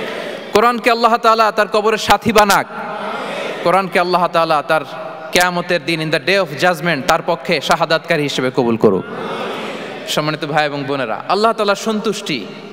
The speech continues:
পরিপূর্ণ রিজিক, এটা হচ্ছে পরিপূর্ণ, the complete রিস্ক। তাহলে আমরা যেটা ভাবি অর্থ,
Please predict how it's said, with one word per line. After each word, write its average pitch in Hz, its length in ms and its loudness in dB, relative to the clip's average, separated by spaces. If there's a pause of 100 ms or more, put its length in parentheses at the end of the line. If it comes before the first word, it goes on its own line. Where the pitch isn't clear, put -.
(240)
পরিপূর্ণ 220 500 0
রিজিক, - 540 -6 (640)
এটা 139 180 -2
হচ্ছে 220 320 -2 (640)
পরিপূর্ণ, 226 440 0
the 170 100 -4
complete 247 680 -2 (520)
রিস্ক। 262 360 0 (520)
তাহলে 214 200 4
আমরা 202 200 0
যেটা 220 180 -2
ভাবি 202 300 0
অর্থ, 180 280 0